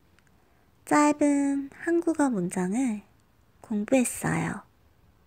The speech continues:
다음 시간에는 또 다른 주제로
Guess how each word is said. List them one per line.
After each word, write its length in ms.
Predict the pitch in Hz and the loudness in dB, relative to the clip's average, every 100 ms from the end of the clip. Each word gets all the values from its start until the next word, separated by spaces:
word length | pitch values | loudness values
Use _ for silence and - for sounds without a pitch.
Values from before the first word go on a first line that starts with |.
| _ _ _ _ _ _ _ _ _ _ _ _ _ | _ _ _ _ _ _ _ _ _ _ _ _ _
다음 380 | - 214 240 285 | -2 2 2 0
시간에는 960 | 294 262 240 214 190 190 240 214 202 - _ _ _ _ _ _ | 0 0 0 0 0 -2 -2 -4 -8 -12 _ _ _ _ _ _
또 140 | 302 311 | -2 0
다른 760 | 302 302 294 285 285 277 269 | 2 2 2 2 2 0 -2
주제로 640 | - 185 - 180 185 277 | -4 -6 -2 0 2 2